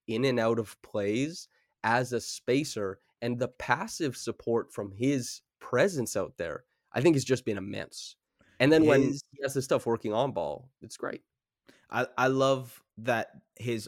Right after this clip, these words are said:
Speaker 2: off ball, like, I mean, this is something that was evident in New York too, because he had to play alongside guys like Julius Randle, Jalen Brunson, and I think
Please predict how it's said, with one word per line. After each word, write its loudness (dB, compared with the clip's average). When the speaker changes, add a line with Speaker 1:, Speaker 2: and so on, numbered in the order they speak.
Speaker 2:
off -4
ball, -2
like, 2
I 6
mean, -2
this -2
is -2
something -2
that 0
was -2
evident -2
in -4
New -2
York -4
too, -6
because -2
he -4
had -4
to -8
play 0
alongside -2
guys -2
like -10
Julius -4
Randle, -4
Jalen -2
Brunson, -4
and -4
I -2
think -4